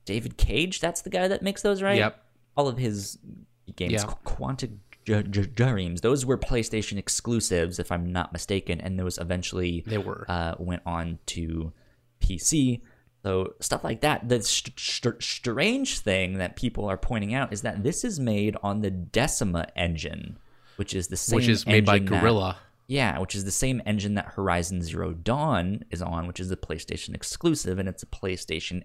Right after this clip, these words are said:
Speaker 1: engine. So, I don't know what that means.
Speaker 2: I don't know either. I think, I think just Kojima has that big pull where he can
Speaker 1: It's just
Speaker 2: do all that.
Speaker 1: Yeah, it's
Speaker 2: People
Speaker 1: an
Speaker 2: wanna
Speaker 1: inter-,
Speaker 2: work with him no matter
Speaker 1: interesting
Speaker 2: what it
Speaker 1: fact.
Speaker 2: costs.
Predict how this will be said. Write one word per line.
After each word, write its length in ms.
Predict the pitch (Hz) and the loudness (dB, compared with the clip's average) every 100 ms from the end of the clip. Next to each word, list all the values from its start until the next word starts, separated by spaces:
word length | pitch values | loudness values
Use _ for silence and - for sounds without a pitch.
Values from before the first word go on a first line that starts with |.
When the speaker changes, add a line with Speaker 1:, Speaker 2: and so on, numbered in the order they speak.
| 120 | 0
Speaker 1:
engine. 560 | 147 117 85 - - - - - _ _ _ _ _ _ _ _ _ | 2 4 2 -2 -10 -16 -20 -20 _ _ _ _ _ _ _ _ _
So, 800 | - - 117 104 98 95 92 - _ _ _ _ _ _ _ | -4 2 4 4 4 2 0 -6 _ _ _ _ _ _ _
I 120 | - 160 | -2 0
don't 120 | 214 | 2
know 100 | 226 | 4
what 140 | 247 | 2
that 200 | 233 185 | 2 0
means. 460 | 127 80 69 - - _ _ _ _ _ _ _ _ _ | 0 0 -2 -6 -8 _ _ _ _ _ _ _ _ _
Speaker 2:
I 120 | 110 | -4
don't 280 | 104 120 117 | -2 0 2
know 140 | 123 113 | 2 2
either. 440 | 117 139 151 - - | 2 2 0 -2 -4
I 120 | 110 | -2
think, 260 | 120 120 - | -2 -4 -6
I 120 | 113 110 | -4 -2
think 180 | 107 | -4
just 360 | 101 98 - - - - _ _ | -4 -6 -8 -10 -16 -20 _ _
Kojima 440 | - 117 113 113 | 2 2 4 4
has 220 | 110 104 101 | 2 2 2
that 240 | 101 - | 0 2
big 260 | 110 104 - | 2 2 -4
pull 400 | - 98 104 107 | -2 0 0 -2
where 120 | 104 | -6
he 80 | 98 | -6
can 120 | - 101 | -2 2
Speaker 1:
It's 100 | 101 107 | 2 2
just 20 | |
Speaker 2:
do 100 | 110 | 2
all 100 | 117 | 2
that. 340 | 123 131 - - - | 4 2 -2 -14 -8
Speaker 1:
Yeah, 200 | 123 135 | -6 -4
it's 100 | - | 0
Speaker 2:
People 140 | 110 101 | 2 4
Speaker 1:
an 60 | |
Speaker 2:
wanna 140 | 101 101 | 4 4
Speaker 1:
inter-, 80 | |
Speaker 2:
work 120 | 104 113 | 4 2
with 100 | 107 | 4
him 320 | 110 113 120 | 4 4 0
no 100 | 113 | -2
matter 200 | 104 101 | 0 2
Speaker 1:
interesting 160 | 101 101 | 2 2
Speaker 2:
what 120 | 101 | 0
it 40 | 104 | 2
Speaker 1:
fact. 100 | 110 | 4
Speaker 2:
costs. 560 | 104 98 - - - | 4 2 -6 -10 -12